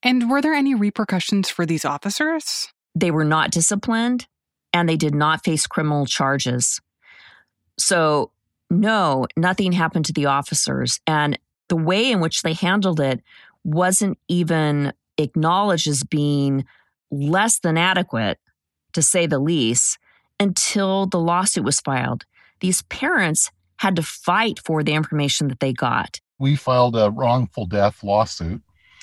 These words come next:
Speaker 3: partly to find out what happened. And, uh, that's when we got the depositions from the police officers involved. And it, so this was months later that we actually found out what happened the night that Patrick died.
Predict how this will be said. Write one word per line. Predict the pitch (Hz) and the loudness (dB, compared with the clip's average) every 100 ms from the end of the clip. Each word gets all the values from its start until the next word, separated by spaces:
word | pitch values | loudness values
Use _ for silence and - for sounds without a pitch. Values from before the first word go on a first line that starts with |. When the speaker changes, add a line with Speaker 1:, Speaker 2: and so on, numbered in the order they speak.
| - - _ _ - | -20 -20 _ _ -20
Speaker 3:
partly | - 151 247 139 117 | 2 4 4 2 0
to | 120 | -2
find | - 123 139 135 | -2 0 4 6
out | 139 117 | 4 4
what | 143 | 0
happened. | 127 147 214 73 76 - - | 2 0 0 -4 -8 -12 -12
And, | 131 117 113 113 - - 139 | -6 -2 0 0 -2 -10 -6
uh, | 113 107 | -4 0
that's | 104 127 - | 4 4 4
when | 151 135 | 0 2
we | 127 | 0
got | 117 117 127 | 2 0 0
the | 110 | 0
depositions | 110 107 110 110 120 - 117 104 | 2 2 0 -4 -4 -2 -2 -2
from | - 113 110 104 | -4 -4 -2 -2
the | 104 104 - - - - | -4 -6 -10 -20 -20 -8
police | 117 160 196 | 0 0 2
officers | 110 104 117 - 98 95 95 | 4 2 2 -6 -6 -6 -4
involved. | 87 82 78 82 117 - - - _ _ - 254 | -4 -2 -2 -2 -4 -12 -20 -20 _ _ -16 -2
And | 131 135 | 2 2
it, | 165 - 78 - - | 2 -6 -10 -10 -4
so | 165 | 0
this | 160 220 | 2 0
was | 262 170 147 | 0 -2 -2
months | 131 117 143 208 - - - | -2 4 6 6 2 -4 -4
later | 120 190 82 71 127 - _ _ | -2 0 -2 -4 -6 -10 _ _
that | 151 143 | -6 -2
we | 147 | 0
actually | 135 143 - 151 131 | 2 0 0 -4 -4
found | 123 127 123 120 | -2 -2 0 2
out | 113 98 | 2 0
what | 117 | -2
happened | 95 113 113 107 92 85 | -4 -4 -2 -2 -4 -4
the | |
night | 90 92 87 | -4 -4 -4
that | - | -8
Patrick | - 87 85 85 | -6 -4 -6 -8
died. | 104 92 67 | -4 -2 -4